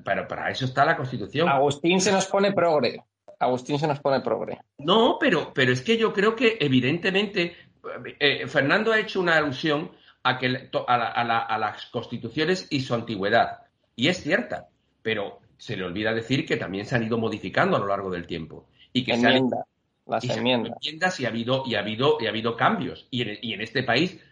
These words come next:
Speaker 1: va a haber cambios y los tiene que haber.
Speaker 2: Sí, pero los cambios, por ejemplo, en la Constitución de Estados Unidos, eh, se realizan sobre una base,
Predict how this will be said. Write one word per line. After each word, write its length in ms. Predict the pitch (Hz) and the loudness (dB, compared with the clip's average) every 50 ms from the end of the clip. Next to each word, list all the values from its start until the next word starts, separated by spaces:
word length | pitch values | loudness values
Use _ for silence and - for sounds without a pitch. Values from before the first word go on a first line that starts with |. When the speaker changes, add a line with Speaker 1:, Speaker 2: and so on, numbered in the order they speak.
| _ _ - | _ _ -8
Speaker 1:
va 180 | 117 107 131 139 | 0 4 4 4
a 20 | 151 | 6
haber 200 | 143 135 131 127 | 4 2 0 -2
cambios 360 | - 143 147 156 202 202 254 | -2 -4 -4 -4 -6 -6 -8
y 60 | 208 | -10
los 140 | 123 101 - | -12 -12 -12
tiene 240 | - 110 127 170 170 | -10 -8 -8 -6 -4
que 60 | 190 | -4
haber. 440 | 120 104 135 185 - - - - _ | -4 -2 -4 -4 -4 -8 -12 -14 _
Speaker 2:
Sí, 180 | - 196 196 156 | -2 0 0 2
pero 220 | - 156 147 147 | 2 2 2 4
los 180 | 143 143 143 - | 4 2 2 2
cambios, 440 | - 180 185 196 202 196 190 - - 170 156 | 2 2 2 4 4 2 2 2 0 -2 -2
por 120 | - 160 147 | 0 0 0
ejemplo, 240 | - 170 170 165 | 0 2 2 2
en 40 | 147 | 2
la 80 | 135 127 | 2 2
Constitución 720 | 127 117 - - 120 117 120 120 - 147 147 151 151 147 | 0 -2 -2 -4 -4 -4 -4 -2 0 0 0 2 0 0
de 140 | 143 139 131 | 2 2 2
Estados 460 | 123 120 - 139 135 131 123 - - | 2 0 0 2 2 2 0 -2 -2
Unidos, 600 | 120 123 131 135 120 113 107 123 139 - - - _ _ _ _ _ _ - - _ _ _ - | -2 0 0 2 2 4 2 2 0 -2 -8 -20 _ _ _ _ _ _ -20 -20 _ _ _ -4
eh, 680 | - 120 117 117 117 117 117 117 117 117 113 - - - _ _ - - 117 | -2 2 2 4 4 4 4 4 2 2 2 0 -4 -8 _ _ -18 -16 -14
se 200 | 120 - - 135 | -12 -6 -4 -2
realizan 340 | - 123 135 131 - 160 147 | 0 0 0 0 0 -2 0
sobre 280 | 147 - 135 131 139 | 0 -2 0 0 2
una 180 | 139 139 127 120 | 2 2 2 2
base, 460 | 117 127 131 - - - - 95 - | 2 2 0 -2 -4 -6 -8 -10 -10